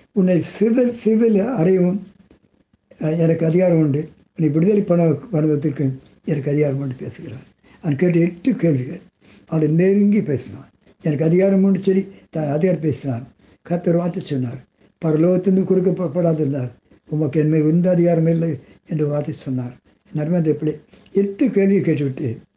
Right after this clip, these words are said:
அவரை காப்பாற்ற முடியாம போனார். அவன் தெரியும், அவர் தேவ மனுஷன் என்று சொல்லி, என்ன ஏற்கனவே மனைவி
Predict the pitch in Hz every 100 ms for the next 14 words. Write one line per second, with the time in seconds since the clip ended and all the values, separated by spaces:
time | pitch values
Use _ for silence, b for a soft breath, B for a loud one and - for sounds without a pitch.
0 | _ _ _ _ _ - 156 139 131 196
1 | 202 190 170 170 151 135 139 151 139 196
2 | 214 226 - - - _ _ 151 151 165
3 | 175 170 170 190 175 160 175 160 165 160
4 | - b b 180 170 170 170 147 160 190
5 | 190